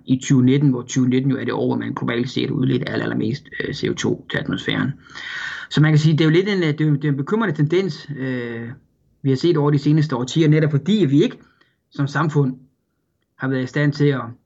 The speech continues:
omlægge vores energiforbrug og vores globale udledninger. Og det vil sige, jamen, over tid har man jo gradvist set, øh, stigende udledninger,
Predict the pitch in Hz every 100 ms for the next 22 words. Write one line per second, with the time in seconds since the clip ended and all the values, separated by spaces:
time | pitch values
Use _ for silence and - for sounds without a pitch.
0 | _ _ _ _ _ _ - 139 156 143
1 | 139 - - 117 - 120 117 151 143 139
2 | 127 127 - _ _ _ _ - 123 123
3 | 147 - 131 131 147 147 135 127 123 143
4 | 143 143 139 143 147 143 123 120 151 -
5 | 180 151 127 127 120 - - 127 143 131
6 | 123 139 131 135 127 117 113 98 92 -
7 | 131 139 151 139 131 131 131